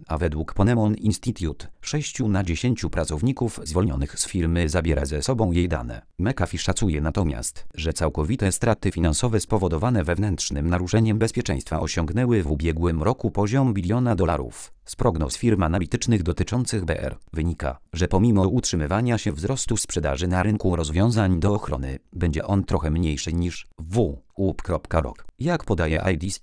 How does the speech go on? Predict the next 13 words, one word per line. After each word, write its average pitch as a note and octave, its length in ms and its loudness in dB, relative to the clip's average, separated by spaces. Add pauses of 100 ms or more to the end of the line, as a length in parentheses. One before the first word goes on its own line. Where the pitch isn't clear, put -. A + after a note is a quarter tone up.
(260)
obroty A2+ 400 4
na F2+ 140 2
rynku G#2+ 280 0
urządzeń C3 540 2
bezpieczeństwa G#2 640 0
w D2 60 -4
Europie F2+ 480 2
Zachodniej D2 640 -2 (100)
w D#2+ 380 0 (220)
dwa F#2 160 0
tysiące E2+ 440 0
osiem C2+ 360 -2 (200)
R D#2+ 420 0